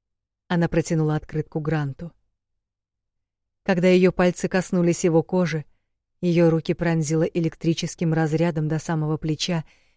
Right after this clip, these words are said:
и волоски на руке встали дыбом. Он удивленно посмотрел на нее. А она почувствовала себя глупо.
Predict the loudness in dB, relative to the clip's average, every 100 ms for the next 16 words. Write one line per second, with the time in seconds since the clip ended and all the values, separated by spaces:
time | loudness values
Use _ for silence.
0 | _ -2 2 2 0 -4 -2 -2 -4 -6
1 | -6 -6 -6 -6 -4 -4 -4 -6 -10 _
2 | _ _ _ _ _ _ _ _ _ -4
3 | 0 2 2 2 2 0 -2 -6 -4 -6
4 | -4 -6 -6 -8 -8 -10 -14 _ _ _
5 | _ _ _ _ _ _ -4 0 0 0
6 | -4 -6 -8 -8 -8 -6 -4 -4 -6 -6
7 | -6 -6 -8 -10 -12 -20